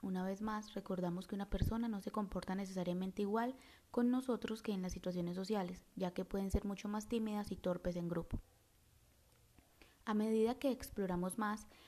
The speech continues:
resultó que Debra evitaba la mayoría de las situaciones sociales. "Me ponen demasiado nerviosa", y cuando estaba así, comentaba que no puede pensar en lo que dice, y decía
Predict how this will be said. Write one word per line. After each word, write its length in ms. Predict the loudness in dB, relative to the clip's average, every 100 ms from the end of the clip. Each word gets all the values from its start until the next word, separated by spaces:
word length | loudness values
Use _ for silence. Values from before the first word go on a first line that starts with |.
| -20 -4
resultó 480 | 0 2 2 0
que 100 | 0
Debra 380 | 0 2 2 0 0
evitaba 440 | 0 0 -2 -2
la 80 | -2
mayoría 540 | -2 0 2 2 0 -2
de 120 | 0
las 140 | 0
situaciones 540 | -4 -4 -2 -2 -2 -4
sociales. 520 | -2 2 2 0 -8 -10 _ _ -20 -20 -20 -20 _ -4
"Me 160 | -4
ponen 480 | 0 0 0 -2 -4
demasiado 600 | 0 0 0 -2 -2 -2
nerviosa", 580 | -2 -4 0 0 0 -6 -20 -20 _ -14
y 120 | -8
cuando 260 | -4 -2
estaba 320 | -4 -4 -2 -2
así, 320 | 0 -2 -4 -16
comentaba 640 | -6 -2 -2 0 -2 -2 -6 -4
que 100 | -2
no 140 | -2
puede 400 | -4 -2 0 -2
pensar 500 | -2 -4 -2 -6 -6 -14 -10 -2
en 120 | 0
lo 140 | 0
que 100 | -2
dice, 320 | -2 -2 -8 -16 -20 -20 -10
y 120 | 0 2
decía 540 | 2 2 2 2